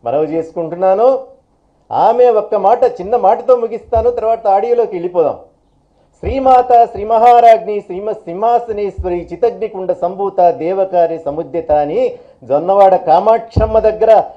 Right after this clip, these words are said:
నిలబడి కోవూరు నియోజకవర్గంలో ప్రచారానికి వెళుతూ లలితా సహస్రనామం చదివేరే, ఖడ్గమాల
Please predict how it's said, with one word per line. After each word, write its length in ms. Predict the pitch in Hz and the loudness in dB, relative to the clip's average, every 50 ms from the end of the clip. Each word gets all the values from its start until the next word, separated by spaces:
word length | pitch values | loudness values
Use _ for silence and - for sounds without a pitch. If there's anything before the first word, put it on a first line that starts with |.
| _ _ - | _ _ -12
నిలబడి 680 | 135 156 175 196 202 202 214 202 214 240 262 262 240 - - _ _ _ _ _ _ _ _ - | -8 0 2 2 2 2 0 -2 -2 -4 -4 -6 -8 -10 -16 _ _ _ _ _ _ _ _ -6
కోవూరు 300 | 151 160 175 190 196 180 | -4 -4 -2 -2 -4 -6
నియోజకవర్గంలో 1080 | 175 165 165 165 160 160 - 139 135 - - 135 131 127 - 104 113 123 120 117 117 113 | -6 -6 -4 -4 -4 -4 -6 -12 -16 -14 -10 -6 -6 -6 -6 -6 -10 -10 -8 -8 -10 -10
ప్రచారానికి 760 | - 123 120 120 - 170 170 165 151 143 131 123 120 120 | -8 -10 -8 -4 -2 -2 0 0 0 -2 -4 -6 -12 -16
వెళుతూ 640 | 110 107 113 127 147 175 175 - 202 214 226 208 160 - _ _ _ _ _ _ _ _ _ _ _ _ _ _ _ _ _ _ _ _ _ _ _ _ _ _ _ _ _ _ _ _ _ _ _ _ _ _ _ _ _ - | -14 -14 -12 -12 -12 -14 -12 -6 -4 -2 -2 -2 -4 -8 _ _ _ _ _ _ _ _ _ _ _ _ _ _ _ _ _ _ _ _ _ _ _ _ _ _ _ _ _ _ _ _ _ _ _ _ _ _ _ _ _ -14
లలితా 340 | 107 104 127 135 - 147 147 | -14 -14 -12 -6 -4 -4 -4
సహస్రనామం 760 | 147 - 143 143 143 135 - - 135 135 135 139 139 139 135 - 143 | -4 -4 -8 -8 -10 -12 -18 -18 -14 -10 -8 -8 -8 -8 -10 -10 -10
చదివేరే, 560 | 131 139 139 151 147 143 143 143 156 190 - - | -10 -8 -8 -8 -8 -6 -6 -6 -6 -6 -6 -8
ఖడ్గమాల 480 | 127 117 117 165 170 160 165 165 165 | -10 -8 -6 -8 -6 -4 -2 -2 -2